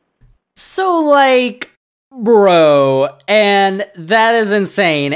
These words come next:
and new information that we have not heard about before, that Donnie Boy is so crazy that he literally assaulted a Secret Service agent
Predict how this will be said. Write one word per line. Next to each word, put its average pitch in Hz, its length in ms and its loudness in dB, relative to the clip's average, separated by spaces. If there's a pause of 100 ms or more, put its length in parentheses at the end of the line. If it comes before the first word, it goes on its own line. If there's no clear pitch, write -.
(100)
and 185 500 -4
new 202 320 0
information 202 680 -4
that 160 140 0
we 180 140 -2
have 160 260 -4
not 160 380 -4
heard 180 320 -2
about 139 260 -2
before, 135 640 -6 (400)
that 165 440 -2
Donnie 185 360 -2
Boy 151 600 -2 (380)
is 117 200 -8
so 123 180 -8
crazy 123 600 -8
that 147 220 -6
he 220 180 -4
literally 254 920 0 (380)
assaulted 185 840 -2 (300)
a 151 100 -6
Secret 220 540 -4
Service 254 500 -2
agent 123 420 -8